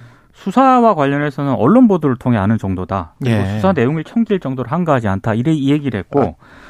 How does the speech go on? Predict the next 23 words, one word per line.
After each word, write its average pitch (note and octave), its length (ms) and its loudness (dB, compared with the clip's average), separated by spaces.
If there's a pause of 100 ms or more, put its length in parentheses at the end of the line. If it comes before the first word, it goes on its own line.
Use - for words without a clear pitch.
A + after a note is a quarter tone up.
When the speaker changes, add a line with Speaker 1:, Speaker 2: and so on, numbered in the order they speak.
(320)
Speaker 1:
그리고 G#3 240 4
이제 C#3+ 460 2
그 C3 120 -2
야당 C#3 300 2
탄압이라고 A#3 600 2
지금 C#3 180 2
민주당이 D3+ 400 2
주장을 C3 360 0
하고 B2+ 220 -2
있는데, G2+ 320 -4
여기에 B2+ 300 -2
대해서는 B2+ 560 -2 (420)
지금의 G3+ 400 2
야당이 B2 420 2
여당이던 C3 500 -2
시절에 A#2 360 -6
언론사를 E3 540 0
상대로 A#2+ 360 -2
며칠씩이나 B2 800 -4
압수수색한 D3 800 -6
것을 C3 220 -6
생각을 D#3+ 420 -4
해보면 B2 540 -2